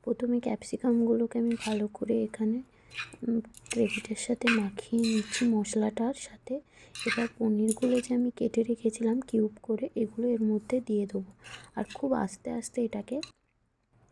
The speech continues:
মাখাতে হবে মশলাটা। এবার পেঁয়াজগুলোও দিয়ে দেবো। পেঁয়াজগুলোকেও আমি একইভাবে বড় বড় করে কেটে রেখেছিলাম। দেখতেই পেয়েছিলে পেঁয়াজগুলো দেওয়ার পর আমার জায়গাটা একটু ছোট হয়ে গেছিলো, আমি ওই জায়গাটা একটু ছোট নিয়ে নিয়েছিলাম। এবার একটা বড় জায়গায় মেখে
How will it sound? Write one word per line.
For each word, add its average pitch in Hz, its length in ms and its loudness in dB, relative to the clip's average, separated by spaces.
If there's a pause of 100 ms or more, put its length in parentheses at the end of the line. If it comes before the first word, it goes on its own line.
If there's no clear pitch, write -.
(100)
মাখাতে 208 400 0
হবে 214 180 2
মশলাটা। 202 500 0
এবার 202 280 0
পেঁয়াজগুলোও 220 680 0
দিয়ে 208 260 4
দেবো। 196 220 -2 (480)
পেঁয়াজগুলোকেও 262 680 0
আমি 247 340 4
একইভাবে 247 500 0
বড় 214 280 2
বড় 226 260 2
করে 247 240 0
কেটে 240 280 2
রেখেছিলাম। 226 520 0 (460)
দেখতেই 254 380 0
পেয়েছিলে 247 440 2
পেঁয়াজগুলো 233 600 0
দেওয়ার 220 260 4
পর 226 220 -6
আমার 226 220 0
জায়গাটা 208 460 -6
একটু 247 240 -8
ছোট 220 320 -2
হয়ে 226 240 4
গেছিলো, 208 420 0 (480)
আমি 220 240 2
ওই 220 120 4
জায়গাটা 214 480 -2
একটু 220 220 -8
ছোট 233 280 -2
নিয়ে 220 280 6
নিয়েছিলাম। 208 440 2
এবার 220 220 0
একটা 214 240 -4
বড় 202 340 2
জায়গায় 214 440 -2
মেখে 220 380 0